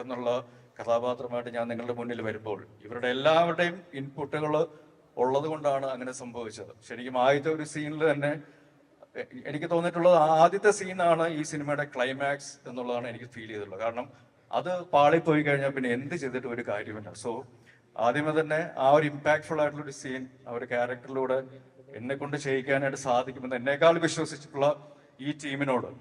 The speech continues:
ഈ ക്രൂവിനോട് എൻ്റെ ഏറ്റവും ഹൃദയം നിറഞ്ഞ നന്ദി ഞാൻ ഈ അവസരത്തിൽ അറിയിക്കുകയാണ്. Thank you, thank you very much all of you guys. Uh, love you all. അതുപോലെ തന്നെ പ്രേക്ഷക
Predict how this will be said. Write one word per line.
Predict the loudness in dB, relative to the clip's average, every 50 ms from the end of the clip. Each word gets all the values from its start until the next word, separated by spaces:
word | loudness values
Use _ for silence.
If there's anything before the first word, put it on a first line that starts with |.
| -10
ഈ | -10 -10 -10 -8
ക്രൂവിനോട് | -6 -4 -2 0 0 2 2 2 2 0 -2 -8 -14 -20 -20 -20 -20 _ _ _ _ _ -20 _ -16 -14
എൻ്റെ | -8 -2 0 2 2 0 -2 -6 -14 -20 -20 _ _ -8 -6 -6
ഏറ്റവും | -6 -6 -4 -4 -4 -4 -4 -6 -10 -20 -20 -20 -14 -8
ഹൃദയം | -6 -4 0 0 0 2 2
നിറഞ്ഞ | 0 0 2 2 0 0 0 -2 -2 -2
നന്ദി | -2 -2 -2 -2 -4 -4 -4 -4 -2
ഞാൻ | 0 2 2 2 0 0 -2 -8 -10 -4
ഈ | 0 2 2
അവസരത്തിൽ | 2 0 -4 -8 -4 -2
അറിയിക്കുകയാണ്. | -2 0 0 0 2 2 2 0 -2 -6 -10 -16 -20 -20 -20 -20 _ 2 4
Thank | 4 4 4 2
you, | -2 -2 2 4
thank | 4 4 6 6
you | 4 4
very | 4 2 2
much | 2 2 6 8
all | 8 8 8
of | 6 6
you | 6 6 8 8
guys. | 6 6 4 -2 -10 -12 -6
Uh, | -2 0 2 6 8
love | 8 8 8 8
you | 10 10 12
all. | 12 12 10 6 -4 -14 -18 -20 -20 -20 -20 -20 -20 -14 -4 0
അതുപോലെ | 4 6 6 8 8 8 6
തന്നെ | 8 6 6 6 4
പ്രേക്ഷക | 4 2 2 2 2 0 -2 -2